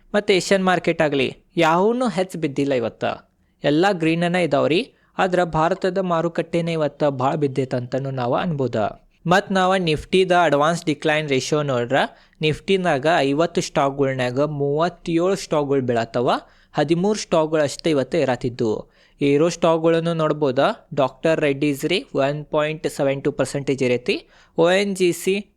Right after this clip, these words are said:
ಜೀರೋ ಪಾಯಿಂಟ್ ಏಟ್ ಸಿಕ್ಸ್ ಪರ್ಸೆಂಟೇಜ್ ಏರೈತಿ. ಟೆಕ್ ಮಹೀಂದ್ರ ಜೀರೋ ಪಾಯಿಂಟ್ ಸೆವೆನ್ ನೈನ್ ಪರ್ಸೆಂಟೇಜ್ ಏರೈತಿ. ಹಿಂಡಾಲ್ಕೋ ಜೀರೋ ಪಾಯಿಂಟ್ ಸಿಕ್ಸ್ ನೈನ್ ಪರ್ಸೆಂಟೇಜ್ ಏರೈತಿ. ಎಚ್ ಯು ಎಲ್ ಹಿಂದೂಸ್ತಾನ್ ಯುನಿಲಿವರ್ ಜೀರೋ ಪಾಯಿಂಟ್ ಸಿಕ್ಸ್ ಫೋರ್ ಪರ್ಸೆಂಟೇಜ್ ಏರೈತೆ ಅಂತ ಅನ್ಬೋದ. ನೋಡ್ಬೋದು ನೀವು ಹೀಟ್ ಮ್ಯಾಪ್ ನೋಡ್ರನು ಇವತ್ತ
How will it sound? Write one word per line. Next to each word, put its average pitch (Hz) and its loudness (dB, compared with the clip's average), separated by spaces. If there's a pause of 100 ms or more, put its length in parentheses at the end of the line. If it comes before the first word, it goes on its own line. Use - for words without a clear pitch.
ಜೀರೋ 156 2
ಪಾಯಿಂಟ್ 175 0 (140)
ಏಟ್ 165 -2
ಸಿಕ್ಸ್ - -6
ಪರ್ಸೆಂಟೇಜ್ 143 -2
ಏರೈತಿ. 131 0
ಟೆಕ್ 147 -2
ಮಹೀಂದ್ರ 143 -2
ಜೀರೋ 139 0
ಪಾಯಿಂಟ್ 143 -6
ಸೆವೆನ್ 135 -4
ನೈನ್ 131 -4
ಪರ್ಸೆಂಟೇಜ್ 123 -4
ಏರೈತಿ. 113 0
ಹಿಂಡಾಲ್ಕೋ 135 0
ಜೀರೋ 127 0
ಪಾಯಿಂಟ್ 139 -6
ಸಿಕ್ಸ್ - -8
ನೈನ್ 135 -8
ಪರ್ಸೆಂಟೇಜ್ 120 -6
ಏರೈತಿ. 110 0 (140)
ಎಚ್ 165 0
ಯು 202 4
ಎಲ್ 123 2 (180)
ಹಿಂದೂಸ್ತಾನ್ 165 -2
ಯುನಿಲಿವರ್ 160 2
ಜೀರೋ 147 2
ಪಾಯಿಂಟ್ 151 -2
ಸಿಕ್ಸ್ - -6
ಫೋರ್ 143 -2
ಪರ್ಸೆಂಟೇಜ್ 135 -4
ಏರೈತೆ 117 -2
ಅಂತ 110 -6
ಅನ್ಬೋದ. 117 -4 (360)
ನೋಡ್ಬೋದು 196 2
ನೀವು 175 0
ಹೀಟ್ 160 -2
ಮ್ಯಾಪ್ 160 -2
ನೋಡ್ರನು 143 0
ಇವತ್ತ 143 -2